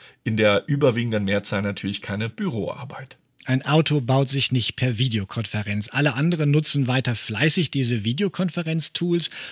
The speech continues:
Speaker 2: Zoom, haben wir schon oft drüber gesprochen, war ja so ein, ist auch weiter so ein Gewinner der Krise, obwohl es massive Kritik an den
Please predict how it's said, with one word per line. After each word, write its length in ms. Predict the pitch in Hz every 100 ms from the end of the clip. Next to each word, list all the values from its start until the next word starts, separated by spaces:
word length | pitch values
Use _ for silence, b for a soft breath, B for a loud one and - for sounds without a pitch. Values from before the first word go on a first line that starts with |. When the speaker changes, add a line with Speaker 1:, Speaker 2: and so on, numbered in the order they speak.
| B
Speaker 2:
Zoom, 580 | 113 104 131 180 214 214
haben 120 | 113
wir 80 | 113
schon 160 | -
oft 200 | 131 127
drüber 180 | 156 143
gesprochen, 500 | 123 - 135 131 135
war 140 | 113 127
ja 140 | 120
so 120 | 113
ein, 160 | 120 110 B B
ist 260 | 160 165 -
auch 180 | 127 107
weiter 280 | 123 135
so 100 | 123
ein 80 | 127
Gewinner 400 | 110 92 135 175
der 140 | 156 143
Krise, 400 | - 160 147 151
obwohl 440 | 117 113 135 160
es 140 | 147 - B B B
massive 460 | 123 117 - 180 170
Kritik 560 | - 139 - 160 - - B B -
an 180 | 127
den 320 | 120 107 98